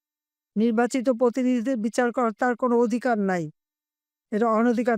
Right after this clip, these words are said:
চর্চা, এটা সংবিধান বিরোধী।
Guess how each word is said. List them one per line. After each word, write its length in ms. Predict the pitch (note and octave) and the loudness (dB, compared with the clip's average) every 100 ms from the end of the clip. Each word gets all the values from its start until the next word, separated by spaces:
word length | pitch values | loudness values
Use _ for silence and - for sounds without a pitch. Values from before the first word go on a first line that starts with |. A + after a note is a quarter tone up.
| - | -2
চর্চা, 440 | G#3+ D#3 - E3+ - _ _ _ _ _ _ _ | -4 -4 -8 -8 -10 _ _ _ _ _ _ _
এটা 160 | F#3+ G#3+ | -2 -2
সংবিধান 680 | - B3 B3 B3+ C4 B3+ | 0 2 2 0 0 0
বিরোধী। 400 | G#3+ G3 D#3+ D#3 | 0 0 -2 -6